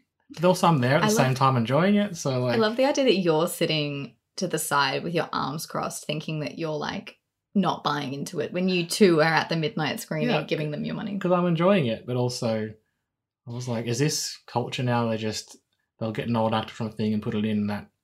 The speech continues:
Speaker 1: pleases us?"
Speaker 2: So do you think that for a midnight screening to work,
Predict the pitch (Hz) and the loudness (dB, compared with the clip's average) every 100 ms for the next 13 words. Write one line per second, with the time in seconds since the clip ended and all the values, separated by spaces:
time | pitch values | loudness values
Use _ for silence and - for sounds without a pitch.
0 | _ - 117 117 123 147 147 - - - | _ -8 -6 -4 -2 -4 -6 -16 -20 -20
1 | - - _ _ - 233 220 214 208 - | -20 -20 _ _ -6 0 2 2 -2 -6
2 | _ _ _ _ _ _ _ _ _ - | _ _ _ _ _ _ _ _ _ -4
3 | 262 311 370 359 - 302 220 - _ _ | -2 -2 -4 -8 -4 -2 -2 -4 _ _
4 | _ _ _ _ _ _ _ _ - 233 | _ _ _ _ _ _ _ _ -6 0
5 | 226 214 208 196 - - 190 175 180 - | 2 2 2 0 -2 -4 -2 -2 -2 -6
6 | 160 170 156 151 - - | -6 -4 -2 -4 -6 -14